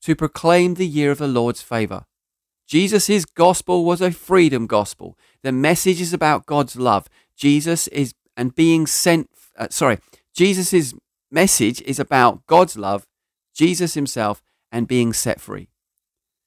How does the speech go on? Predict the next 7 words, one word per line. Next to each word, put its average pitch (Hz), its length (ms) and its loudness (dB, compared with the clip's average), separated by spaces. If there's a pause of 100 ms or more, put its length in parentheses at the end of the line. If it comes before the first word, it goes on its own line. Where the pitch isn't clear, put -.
(240)
This 185 200 2
is 185 180 0
not 160 280 2
a 151 140 2
wishy-washy, 127 840 -4
fluffy 135 480 -2
gospel 104 560 -4